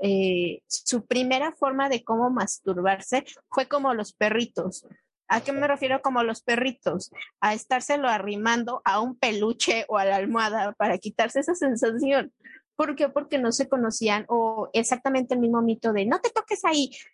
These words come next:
Le, se sentían mal con el hecho hasta de ir al baño y tocarse su miembro. Entonces, <laughs> era lo que yo hacía, la táctica del perrito.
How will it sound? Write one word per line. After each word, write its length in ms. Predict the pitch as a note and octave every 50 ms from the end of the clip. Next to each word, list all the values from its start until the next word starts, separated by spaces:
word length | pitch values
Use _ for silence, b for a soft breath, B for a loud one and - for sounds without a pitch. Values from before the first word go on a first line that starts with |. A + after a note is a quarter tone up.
| B -
Le, 420 | B3 B3 A#3+ A#3+ A3+ A3 A3 -
se 140 | - - A#3+
sentían 440 | - C#4 C4 B3+ C4 C#4+ C#4 C#4 C4+
mal 220 | C4 B3+ A#3+ A3+
con 140 | - A3+ A3
el 100 | G#3+ G#3
hecho 180 | A3 G#3 - A#3
hasta 220 | A#3 - - G#3+
de 140 | G3+ G#3 G3+
ir 120 | G#3+ A3
al 140 | A3+ G#3+ G#3+
baño 260 | G#3+ G#3+ G#3 G#3 G#3
y 60 | G3+ F#3+
tocarse 460 | - F#3+ F#3+ - F3+ F3+ - - G3
su 140 | - G#3+ G3+
miembro. 420 | G#3+ A3+ A#3 A3+ G#3 - G3 - B B B B B
Entonces, 580 | A3+ A#3+ A#3 A#3+ B3 A#3 B3 C4+ C#4+ - - -
<laughs> 0 |
era 300 | D4+ E4 - - E4 D#4 - - -
lo 120 | F4+ E4+ -
que 340 | - - - - - - -
yo 140 | - - C#4+ -
hacía, 340 | - - - F4 F4+ C4 - - B B B B B
la 80 | A#3
táctica 500 | - - - A#3 A#3 _ - - - C4+
del 140 | A3 A#3 A#3+
perrito. 480 | - C#4+ D#4+ A4+ B4 - - - -